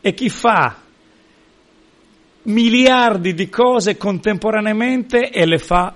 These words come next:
tutte perfette. Questa è, è una, è una cosa meravigliosa. A me fa, fa molto riflettere il pensare non solo che Dio è capace di fare delle cose meravigliose, ma le fa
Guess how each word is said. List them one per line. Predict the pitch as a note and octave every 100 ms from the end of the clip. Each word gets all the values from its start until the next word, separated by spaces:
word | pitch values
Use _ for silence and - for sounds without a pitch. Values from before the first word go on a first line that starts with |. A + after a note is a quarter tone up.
| - -
tutte | E3 - - E3 -
perfette. | - C3+ - D3 A2 - C3+
Questa | A#2 -
è, | E3+ - - _ _ _
è | F#3+
una, | G3
è | G#3
una | F#3+
cosa | G#3+ G#3+ F3+
meravigliosa. | E3+ D#3 F#3 E3+
A | F#3
me | A3
fa, | G3+ F#3+
fa | - - -
molto | G3 A3 C4+ F#3+ F3
riflettere | E3 - F3 E3 - D3+
il | D3
pensare | - G3+ - A#3 F#3 D3 C#3+
non | F3+
solo | D#4 D4
che | F#3
Dio | C#3+ F3+ F#3+
è | E3+
capace | E3+ F3 E3+
di | D3
fare | - F#3 D3+
delle | D3 C#3+
cose | - E3 D#3
meravigliose, | D3+ D3 D3+ D3 B2 A#2+ - - - -
ma | G3 B3
le | C#4
fa | - C4 -